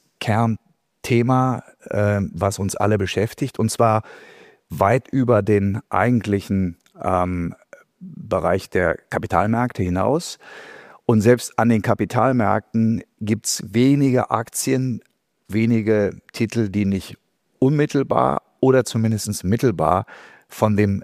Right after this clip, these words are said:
Thema K I betroffen sind. Und das, es ist so ein bisschen, äh, Sterben oder Leben lassen à la James Bond. Und, ähm, in-,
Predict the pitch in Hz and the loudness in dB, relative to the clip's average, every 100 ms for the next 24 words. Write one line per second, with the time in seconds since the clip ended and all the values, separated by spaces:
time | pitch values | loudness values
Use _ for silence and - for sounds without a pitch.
0 | - 110 104 98 98 - _ _ _ - | -6 -2 2 2 0 -2 _ _ _ -4
1 | 101 95 95 101 104 104 _ _ _ 80 | -4 -2 -2 -2 -2 -4 _ _ _ -2
2 | - 95 80 123 120 - - - - - | 0 0 -2 -10 -12 -14 -20 -20 -20 -8
3 | - 98 123 - - 113 117 147 151 131 | -2 4 4 2 -6 -2 0 2 2 2
4 | 135 - 123 120 - _ _ 104 107 - | 2 4 2 2 -6 _ _ 2 2 -2
5 | - 113 110 113 120 123 107 98 98 - | 0 2 4 4 0 -2 0 2 2 2
6 | 107 117 117 113 - - 101 95 98 95 | 2 2 2 2 0 0 2 2 0 -2
7 | - 104 117 117 95 87 - - - - | -2 -2 -2 -2 -4 -4 -10 -20 -20 -20
8 | - - - 110 104 98 98 - 110 | -20 -20 -2 2 4 2 0 0 -2